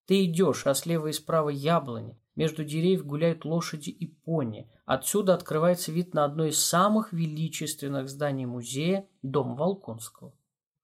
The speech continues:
Остановка на хозяйственном дворе и рассказ о доме Волконского для меня самый душевный и свободный момент в экскурсии.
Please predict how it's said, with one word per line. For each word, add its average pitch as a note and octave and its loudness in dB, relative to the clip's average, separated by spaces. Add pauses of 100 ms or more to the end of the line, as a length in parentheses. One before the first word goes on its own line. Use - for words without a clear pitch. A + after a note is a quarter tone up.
(200)
Остановка A#3 8
на G3+ 6
хозяйственном G3+ 4
дворе G#3 6
и - 4
рассказ E3+ 4
о D#3+ 6
доме D#3 2
Волконского E3+ 2
для D#3 0
меня E3+ 4
самый A3 4
душевный F3 2
и E3+ -6
свободный E3 0
момент D#3+ 0
в F3 -12
экскурсии. - -14